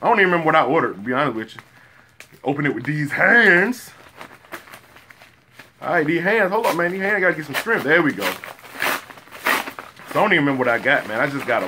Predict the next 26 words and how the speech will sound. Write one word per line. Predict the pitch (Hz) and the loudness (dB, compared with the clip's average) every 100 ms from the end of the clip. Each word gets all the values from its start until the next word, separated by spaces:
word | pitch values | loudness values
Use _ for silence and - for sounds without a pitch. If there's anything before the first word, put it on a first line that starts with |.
| 95 | -6
bunch | 143 170 - | -2 -2 0
of | 131 127 - - - | -6 -6 -14 -20 -16
shirts. | - - 180 - - | -10 -2 -2 -2 -4
I | 127 | -4
know | 147 143 | 0 0
that, | 147 120 117 | 0 0 -4
yeah, | 110 101 - | -6 -6 -2
all | 120 131 | 0 0
shirts, | 123 - 135 107 - - - - - - - - | -2 -6 -6 -6 -10 -20 -20 -20 -20 -20 -20 -12
all | - 127 123 | -2 -2 -2
shirts. | - 127 107 - - - _ - - - - - - | -4 -6 -8 -10 -18 -20 _ -20 -20 -20 -20 -20 -10
So, | 117 117 | -4 -2
um, | 110 107 - - | -2 -4 -14 -18
let's | 131 151 | -12 -8
just | 143 | -2
go | 156 | -2
through | 139 | -2
these | 131 | -4
shirts | 127 139 120 | -2 -4 -4
real | 127 120 | -6 -8
quick. | 127 127 - - _ - - - - - - - - - - - - _ _ - - | -4 -6 -6 -16 _ -20 -20 -20 -20 -20 -20 -20 -20 -20 -20 -20 -20 _ _ -20 -6
This | 156 - | -4 -2
first | 208 233 165 | 2 2 0
one, | 147 139 - | -8 -10 -14
oh | 220 | -8
yeah, | 180 147 127 165 | -2 2 2 0